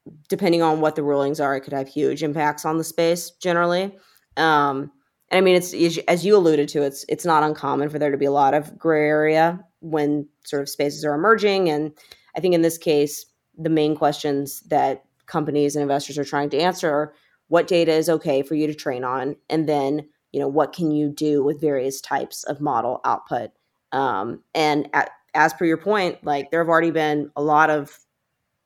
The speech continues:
rulings and activity already. Um, so for example, the other day,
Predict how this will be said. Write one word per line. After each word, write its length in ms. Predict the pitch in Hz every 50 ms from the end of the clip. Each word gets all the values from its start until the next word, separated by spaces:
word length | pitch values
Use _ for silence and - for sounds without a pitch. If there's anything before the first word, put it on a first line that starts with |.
| _ _ -
rulings 600 | 147 151 160 160 160 160 165 160 165 170 175 156
and 100 | 165 147
activity 720 | 143 - - - 175 147 151 151 151 151 156 156 147 _ _ _ _ _ -
already. 460 | 151 147 156 165 160 139 117 - - _ _ _ _ _ -
Um, 380 | 156 160 151 151 151 147 151 151
so 120 | 147 165
for 140 | 147 156 151
example, 640 | 143 147 165 151 156 156 156 151 143 143 151 147 - _ _ _ _ -
the 80 | -
other 140 | 156 147 147
day, 480 | 147 151 147 147 151 151 143 143 151